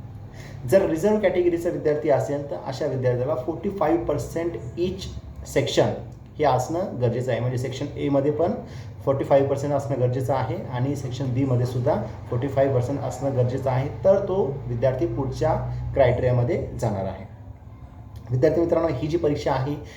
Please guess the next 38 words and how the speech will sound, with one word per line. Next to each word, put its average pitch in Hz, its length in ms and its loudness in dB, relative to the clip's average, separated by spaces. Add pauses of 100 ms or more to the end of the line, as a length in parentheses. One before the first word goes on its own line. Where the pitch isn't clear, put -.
(120)
ही - 240 -4
ऑनलाइन 175 460 4
पद्धतीने 151 520 0
कंडक्ट 131 380 0
केली 127 160 -2
जाणार 127 240 0
आहे. 127 300 4
संत 123 260 -2
गाडगेबाबा 120 520 2
अमरावती 120 360 2
विद्यापीठाच्या 117 580 -2 (120)
ऑनलाइन 151 440 2
पद्धतीने 127 540 0 (260)
ही 139 60 -4
पेट 156 340 0
एक्झाम 139 420 2
दोन 127 140 2
हजार 123 280 2
तेवीस 131 320 -2
आयोजित 127 320 -2 (100)
केली 123 160 0
आहे, 120 260 4
ही 131 120 -2
कंडक्ट 123 420 -2
केली 117 180 -2
जाणार 101 240 -2
आहे. - 320 -10 (500)
याच्यासाठी 165 480 4
दोन 175 360 4
तासाचा 147 360 2
कालावधी 127 500 4
तुम्हाला 123 500 -2
दिला 123 240 0
जाणार 127 240 0
आहे, 120 380 -2
त्या 127 100 0
पद्धतीने 123 420 -2
तुम्हाला 123 500 0